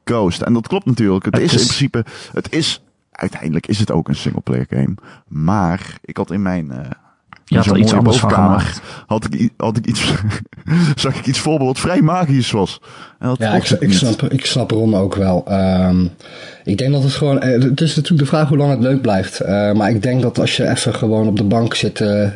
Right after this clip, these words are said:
Speaker 3: deze zomer, gewoon wanneer komt hij uit? Augustus?
Speaker 1: Ja.
Speaker 3: Als je dan, als je dan op de bank zit en, eh, weet ik veel, even een geestverruimend, eh, eh, een sigaretje rookt of zo.
Speaker 2: <laughs>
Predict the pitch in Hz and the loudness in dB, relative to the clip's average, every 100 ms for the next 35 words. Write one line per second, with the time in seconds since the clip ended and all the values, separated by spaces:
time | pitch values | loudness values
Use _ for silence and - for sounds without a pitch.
0 | 123 104 104 107 104 101 104 113 101 107 | -4 -2 0 0 2 2 2 2 0 0
1 | - 113 120 135 123 143 135 143 143 - | 0 0 2 2 0 0 0 0 -2 -6
2 | - - - - 107 107 117 - 120 117 | -16 -16 -14 -10 -4 -2 0 0 0 0
3 | 123 - 110 104 104 107 113 - 98 95 | 0 0 0 2 2 2 0 0 -2 0
4 | 95 95 95 87 87 85 113 - - 92 | 2 2 2 0 0 0 -2 -2 0 2
5 | 78 - 101 101 123 113 - 120 120 123 | 0 0 0 0 -2 -2 -2 -2 2 2
6 | 120 110 - - 110 110 110 110 110 - | 2 0 0 0 0 0 2 2 2 2
7 | 113 110 110 110 - - 110 - 135 117 | 2 2 2 -2 -6 -2 -2 0 0 0
8 | 139 156 139 143 147 143 - 143 | 0 0 2 2 2 0 2 4